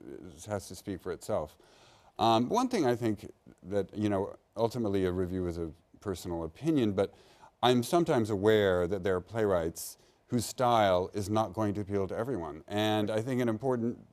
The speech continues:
part of a review should always be just to give a sense of what the experience of the show is and whe-, you know, so that people can glean from what you're describing, you know, what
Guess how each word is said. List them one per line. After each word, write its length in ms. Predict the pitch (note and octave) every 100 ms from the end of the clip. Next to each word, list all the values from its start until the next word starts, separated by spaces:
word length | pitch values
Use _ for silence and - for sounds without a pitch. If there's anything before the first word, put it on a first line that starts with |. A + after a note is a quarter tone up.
| -
part 340 | - D3 D3
of 100 | A2
a 60 | G#2+
review 300 | G2 G2 F#2+
should 180 | A#2+ A2
always 240 | G#2+ G#2
be 300 | G#2 G2+ F2+ - - -
just 160 | F3+
to 60 | D#3+
give 120 | C#3
a 40 |
sense 320 | B2+ C3+ B2 A#2
of 100 | G#2+
what 160 | A2+
the 120 | A2+ F#2+
experience 880 | - - - A#2+ B2 A#2+ G#2 F#2
of 140 | G2+ F2
the 80 | F2+
show 360 | - E2+ E2+ -
is 560 | C3 F#2+ E2+ E2+ - _ _ _ _ -
and 400 | G#2+ G#2+ G2+ G2+
whe-, 300 | G2+ A2 A#2
you 100 | A#2
know, 280 | A2 G2+ F#2+
so 200 | G2 C3+
that 140 | A#2+ A2+
people 260 | D#3 C#3
can 200 | B2+ A#2+
glean 640 | G#2 A2+ A#2 A2+ A2 G#2+ G2+ - _ _ _
from 340 | - B2 G#2+ G#2+
what 160 | G#2+ A2
you're 120 | G#2+
describing, 960 | G2 G#2 - D#3 D3 A#2+ G#2+ G2+ G2+ - _ _ _ _ -
you 140 | G2+
know, 280 | F#2 F2 - - -
what 400 | G2 G#2 C3+